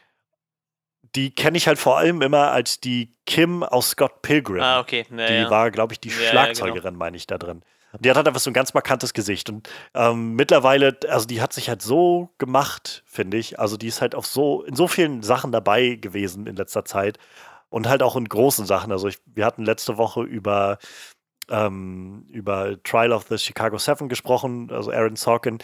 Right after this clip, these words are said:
Speaker 1: in seiner Serie The Newsroom war sie dabei, ähm, auch lange so, so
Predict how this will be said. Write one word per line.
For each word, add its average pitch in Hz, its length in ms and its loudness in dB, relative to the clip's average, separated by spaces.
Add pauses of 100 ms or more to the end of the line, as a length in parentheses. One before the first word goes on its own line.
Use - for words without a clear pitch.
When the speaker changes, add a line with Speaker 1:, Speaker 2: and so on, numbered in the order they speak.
(180)
Speaker 1:
in 110 120 -6
seiner 110 400 2 (100)
Serie 117 500 2
The 101 80 -6
Newsroom 139 580 0
war 127 120 4
sie 127 100 -6
dabei, 117 460 4 (480)
ähm, 107 400 -4
auch 113 220 -4
lange 117 460 2 (680)
so, 131 360 -6
so 120 140 -10